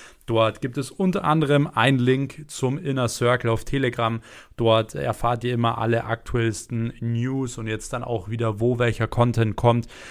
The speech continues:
Und da verpasst ihr auch definitiv nichts. Ist natürlich auch komplett kostenlos.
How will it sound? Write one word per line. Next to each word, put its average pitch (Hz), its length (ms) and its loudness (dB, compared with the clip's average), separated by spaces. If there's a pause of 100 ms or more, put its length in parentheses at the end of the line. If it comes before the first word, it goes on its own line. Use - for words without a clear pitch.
(140)
Und 113 100 -2
da 110 80 6
verpasst 110 480 0
ihr 110 80 -4
auch 98 120 -6
definitiv 110 840 -4
nichts. 104 640 2 (140)
Ist 107 180 -6
natürlich 117 480 -2
auch 104 240 -2
komplett 104 540 2 (160)
kostenlos. 95 800 -2